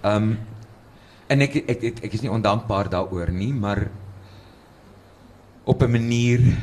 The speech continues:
dink ek is dit die, die, die pad wat akteurs loop in Suid-Afrika op die oomblik, is dat jy moet alles doen wat jy moontlik kan en wat na jou kant toe kan kom. Ehm,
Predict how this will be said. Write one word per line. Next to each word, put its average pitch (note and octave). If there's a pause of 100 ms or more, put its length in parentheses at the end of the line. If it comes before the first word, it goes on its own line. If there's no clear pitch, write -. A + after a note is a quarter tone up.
(800)
dink A#2
ek A#2+
is A2
dit A2
die, G#2+ (220)
die, G#2
die G#2
pad A#2+
wat A2+
akteurs G#2+
loop G2+
in F#2+
Suid-Afrika E2+
op -
die F2+
oomblik, E2
is -
dat G#2+
jy G2+
moet G2
alles A2
doen F2
wat E2
jy D#2+
moontlik D#2+
kan D#2
en D2
wat D#2
na D#2
jou D2
kant D2+
toe D#2
kan D#2+
kom. C#2+ (720)
Ehm, G#2+